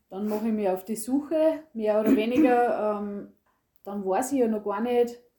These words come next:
wenn man jetzt halt wen kennenlernt, dann weiß ich ja noch gar nicht, geht der irgendwie auch vom Spirituellen her irgendwie in die gleiche Richtung oder so, sondern am Anfang geht man ja schon immer noch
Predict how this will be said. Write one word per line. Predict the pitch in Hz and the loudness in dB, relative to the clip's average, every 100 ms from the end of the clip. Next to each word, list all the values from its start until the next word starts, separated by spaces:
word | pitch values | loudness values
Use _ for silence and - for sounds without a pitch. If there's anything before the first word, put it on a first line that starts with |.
| _ | _
wenn | 180 208 214 | -14 -6 -4
man | 214 | -4
jetzt | 208 | -6
halt | 196 | -8
wen | 196 190 | -10 -10
kennenlernt, | - 220 240 233 226 220 | -10 -8 -6 -6 -6 -8
dann | 202 | -10
weiß | 190 196 | -10 -10
ich | 208 | -12
ja | |
noch | 202 | -14
gar | 202 | -14
nicht, | 196 202 - _ _ _ | -14 -16 -18 _ _ _
geht | 196 196 | -10 -4
der | 220 226 | -4 -2
irgendwie | 226 220 214 220 214 - | -2 -4 -4 -4 -4 -4
auch | 202 220 220 214 | -2 -2 -2 -6
vom | 208 | -12
Spirituellen | 208 220 214 220 208 202 | -12 -12 -12 -10 -10 -8
her | 202 185 | -6 -6
irgendwie | 208 196 196 | -6 -8 -10
in | 190 | -8
die | 190 | -8
gleiche | 185 180 - | -8 -12 -10
Richtung | 208 220 - 190 | -12 -12 -14 -14
oder | 180 | -14
so, | 180 | -16
sondern | 180 185 185 180 | -14 -10 -8 -8
am | 185 | -6
Anfang | 185 208 220 | -8 -8 -8
geht | 220 208 | -8 -8
man | 208 | -8
ja | 190 | -8
schon | 196 202 | -10 -10
immer | 208 202 | -10 -8
noch | 196 190 185 | -8 -8 -10